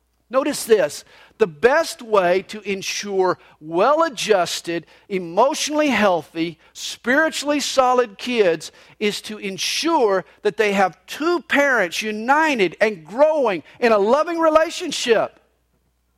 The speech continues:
A great way to damage and wound those kids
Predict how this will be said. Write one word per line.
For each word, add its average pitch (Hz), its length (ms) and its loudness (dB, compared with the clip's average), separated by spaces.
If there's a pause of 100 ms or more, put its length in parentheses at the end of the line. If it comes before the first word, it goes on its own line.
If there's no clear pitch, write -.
(480)
A 233 80 4
great 269 480 -2
way 254 360 2 (140)
to 233 140 -6
damage 254 800 -2
and 208 240 -2
wound 339 400 0
those 208 240 0
kids 220 440 0